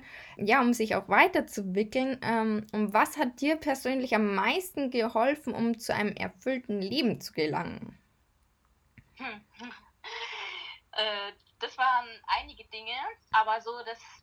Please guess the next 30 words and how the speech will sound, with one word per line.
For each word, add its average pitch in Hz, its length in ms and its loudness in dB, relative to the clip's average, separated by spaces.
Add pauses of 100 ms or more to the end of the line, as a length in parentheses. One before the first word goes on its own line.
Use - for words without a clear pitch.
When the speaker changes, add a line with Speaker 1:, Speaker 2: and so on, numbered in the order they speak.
(140)
Speaker 2:
also 220 200 -4
meine 240 300 2 (160)
Entwicklung 262 460 -14
hat 254 140 -4
damit 220 240 -6
angefangen, 240 760 -2 (480)
dass 214 420 -8
ich - 240 -16
mir 233 500 0 (440)
darüber 220 280 -6
bewusst 233 580 -10
geworden 202 540 -6
bin, 214 180 -6 (440)
dass - 600 -6
ich - 460 -14
nicht 247 260 -14
meine 220 220 0
Gedanken 202 500 -2
bin. 311 160 -6 (260)
Es - 100 -20
war 233 140 4
so 233 60 -14
eine 233 320 -2
Erkenntnis, 240 580 -10
die 208 340 -14
für 220 100 -12
mich 208 440 -14
alles 220 280 4
verändert 233 460 -4
hat, 277 160 4